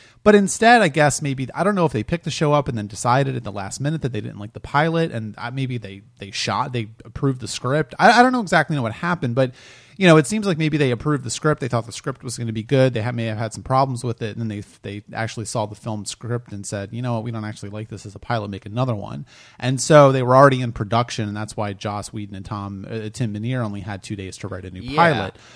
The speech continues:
Speaker 1: But,
Speaker 2: And I
Speaker 1: but
Speaker 2: guess
Speaker 1: it's
Speaker 2: things like, if they had had the month, maybe the Simon and River introduction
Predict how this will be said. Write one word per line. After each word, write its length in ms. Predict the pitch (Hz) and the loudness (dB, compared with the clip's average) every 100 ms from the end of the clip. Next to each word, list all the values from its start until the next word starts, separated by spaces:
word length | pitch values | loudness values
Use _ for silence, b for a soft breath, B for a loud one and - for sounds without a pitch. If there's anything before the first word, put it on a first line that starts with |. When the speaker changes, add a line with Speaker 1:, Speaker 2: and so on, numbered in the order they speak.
| B - | B 6
Speaker 1:
But, 160 | 147 147 | 10 10
Speaker 2:
And 100 | 143 | 8
I 80 | 147 | 8
Speaker 1:
but 100 | - | 8
Speaker 2:
guess 140 | 190 | 8
Speaker 1:
it's 100 | - | 4
Speaker 2:
things 280 | 147 131 120 | -2 -4 -6
like, 400 | 120 113 110 117 | -2 0 -2 -6
if 140 | 117 | -8
they 120 | 120 | -6
had 80 | 110 | -4
had 300 | 117 123 113 | 4 4 4
the 60 | 104 | -2
month, 360 | 104 104 101 | -6 -6 -8
maybe 260 | 117 104 95 | -10 -10 -10
the 100 | 95 | -8
Simon 360 | - 104 104 98 | -4 -4 -4 -8
and 140 | 101 | -6
River 260 | 101 95 92 | -6 -6 -10
introduction 880 | 101 98 104 92 - 98 90 92 | -10 -6 -4 -4 -10 -10 -10 -12